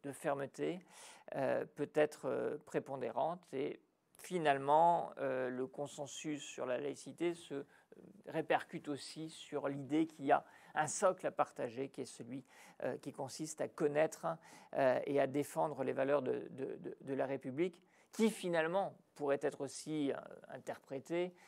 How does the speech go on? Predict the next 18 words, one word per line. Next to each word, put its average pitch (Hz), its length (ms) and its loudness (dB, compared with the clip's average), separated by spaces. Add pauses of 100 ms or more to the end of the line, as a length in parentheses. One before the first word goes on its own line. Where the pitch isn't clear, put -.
(200)
comme 139 180 -2
étant 160 180 6
le 165 160 10
moyen 175 460 8 (380)
d'avoir, 135 640 8
euh, 135 640 2 (120)
une, 147 220 -4
euh, 131 340 0 (580)
application 165 800 2 (320)
plus 165 420 -2
naturelle 151 640 6
et - 20 -4
plus 135 300 -6
collective 143 640 -4
et, 135 320 -4
et 131 40 -6
plus, 127 400 -10
euh, - 300 -8